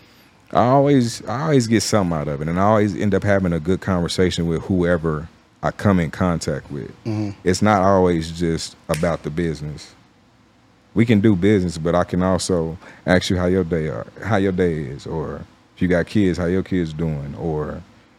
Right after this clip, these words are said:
Speaker 1: what's going on, you know, some, wh-, whatever.
Speaker 2: Mm-hmm. Do you think that's more or less, like, to keep your customer service part of it, like, with the people, like, so that way you can, so you not so much to be relatable, but you kinda, like,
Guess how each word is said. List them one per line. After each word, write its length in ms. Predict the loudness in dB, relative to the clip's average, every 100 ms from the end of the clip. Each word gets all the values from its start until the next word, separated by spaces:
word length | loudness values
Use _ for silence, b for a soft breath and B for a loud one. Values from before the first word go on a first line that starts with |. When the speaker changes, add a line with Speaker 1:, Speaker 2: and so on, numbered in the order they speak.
| _ _ _ -4
Speaker 1:
what's 220 | -2 0
going 340 | 0 2 2
on, 300 | 2 0 0
you 80 | 0
know, 220 | 0 -2
some, 260 | -2 -4 -2
wh-, 220 | -4 -4
whatever. 400 | 2 4 4 2 -2
Speaker 2:
Mm-hmm. 340 | 0 0 0
Do 100 | 2
you 60 | 4
think 160 | 4
that's 160 | 4 2
more 160 | 0 2
or 40 |
less, 180 | 2 2
like, 140 | -2
to 80 | -4
keep 220 | -6 -2
your 120 | -2
customer 400 | 0 -2 -2 -6
service 420 | -2 2 4 2 2
part 240 | 2 4
of 140 | 4
it, 80 | 4
like, 180 | 2 2
with 200 | 2 2
the 100 | 2
people, 400 | 2 0 2 2
like, 180 | 2 2
so 140 | 2
that 100 | 2
way 180 | 2 2
you 140 | 0
can, 240 | -2 -6 -8 b b b b b
so 160 | 0
you 260 | 2 4 2 -4 _ -20 -4
not 260 | 0 0
so 120 | 2 0
much 220 | 0 -2
to 60 |
be 160 | 0 0
relatable, 580 | 2 2 2 2 0 0
but 240 | -2 -2
you 100 | -6 -2
kinda, 240 | -2 0
like, 180 | 0